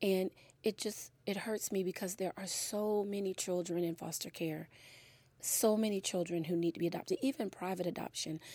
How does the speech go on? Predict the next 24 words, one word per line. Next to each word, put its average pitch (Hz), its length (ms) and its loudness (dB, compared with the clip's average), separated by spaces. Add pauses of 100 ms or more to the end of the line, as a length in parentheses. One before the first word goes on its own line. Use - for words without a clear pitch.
(160)
There 190 160 6
are 180 60 4
not 180 280 0
enough 175 320 0
of - 160 -4
us, 165 320 -2 (960)
women 185 240 6
and 180 100 6
men 175 140 4
of 156 140 0
color, 170 360 2 (300)
who 208 140 0
adopt 196 340 -2
even 180 220 0
privately. 175 520 -2
And 180 120 0
I 185 60 0
s-, - 140 -2 (120)
know 175 160 0
some 190 240 0
of 170 100 -4
that - 140 -4
may 165 160 2
be 160 260 0